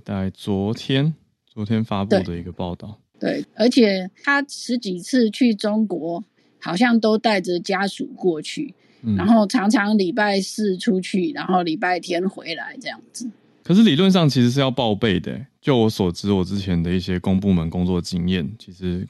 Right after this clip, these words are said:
Speaker 1: 公家机关的人员，虽然现在听起来这个规定好像很古板或者很，很久远，可是，呃，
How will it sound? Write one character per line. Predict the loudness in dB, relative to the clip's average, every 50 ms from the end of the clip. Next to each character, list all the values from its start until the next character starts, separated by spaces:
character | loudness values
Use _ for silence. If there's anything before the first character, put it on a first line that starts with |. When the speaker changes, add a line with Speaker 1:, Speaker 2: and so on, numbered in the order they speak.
| _ _
Speaker 1:
公 | 2 6 6 6
家 | 6 4 2 0
机 | 0 0 -2 -2 0
关 | 2 2 2 2 2 0
的 | 0 -2 -4 -4 -6 -8 -12 _ _ _ _ _ _ -2
人 | 2 6 8 8 8
员， | 8 6 4 2 0 -2 -6 _ _ _ _ _ 0
虽 | 2 4
然 | 4
现 | 4 4
在 | 4
听 | 4 4 4 4
起 | 4
来 | 4 2
这 | 2 2 2
个 | 2 2
规 | 4 4 4
定 | 6 4 4
好 | 4 2
像 | 2 2 2
很 | 2 0 0 -2 -4 -6 -2
古 | 2 4 4 4
板 | 4 2 0 2
或 | 2 4
者 | 4 4
很， | 2 0 0 -2
很 | -2 -2 -2 0
久 | 0 0 2 4 4
远， | 2 2 0 -4 -6
可 | -4 -4
是， | 0 2 2 4 4 2 0 -4 -14 -20 -20 -20 -20 -20 -20 -20 -20 _ _
呃， | -2 0 2 2 2 0 -2